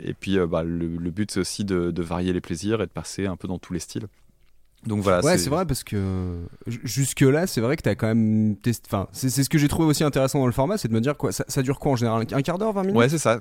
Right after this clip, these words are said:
Speaker 1: quinze minutes.
Speaker 2: C'est
Speaker 1: En
Speaker 2: ça,
Speaker 1: fait, il y a
Speaker 2: ouais.
Speaker 1: cinq
Speaker 2: Quinze minutes, ouais.
Speaker 1: morceaux, chaque morceau, je diffuse une minute trente de musique, plus du blabla, et cetera. Donc à terme, on arrive à quinze minutes
Speaker 2: Ouais.
Speaker 1: à peu près.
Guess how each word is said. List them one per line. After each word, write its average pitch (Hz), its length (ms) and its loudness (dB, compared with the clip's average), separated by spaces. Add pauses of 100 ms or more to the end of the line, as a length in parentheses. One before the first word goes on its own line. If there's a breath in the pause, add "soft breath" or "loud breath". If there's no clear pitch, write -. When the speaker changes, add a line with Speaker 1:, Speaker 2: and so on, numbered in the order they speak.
Speaker 1:
quinze 139 200 2
minutes. 135 360 0
Speaker 2:
C'est - 80 -8
Speaker 1:
En 117 60 2
Speaker 2:
ça, 123 140 4
Speaker 1:
fait, 165 80 -4
il - 40 0
y 120 40 4
a - 20 8
Speaker 2:
ouais. 101 60 4
Speaker 1:
cinq 139 220 0
Speaker 2:
Quinze 175 100 0
minutes, 120 160 4
ouais. 156 100 2
Speaker 1:
morceaux, 156 320 2
chaque - 320 -2
morceau, 127 320 -2
je - 100 -4
diffuse 110 360 -4
une 123 100 0
minute 120 240 0
trente 110 220 -2
de 101 80 0
musique, 92 420 -2
plus 98 160 -6
du 95 120 -6
blabla, 92 340 0
et 95 40 -2
cetera. 95 300 -2
Donc 104 220 -4
à 107 40 -2
terme, 127 220 -2
on 107 80 0
arrive 98 220 0
à 92 40 -4
quinze 95 220 -4
minutes 101 200 -2
Speaker 2:
Ouais. 104 100 -8
Speaker 1:
à - 40 -12
peu - 100 -14
près. - 180 -12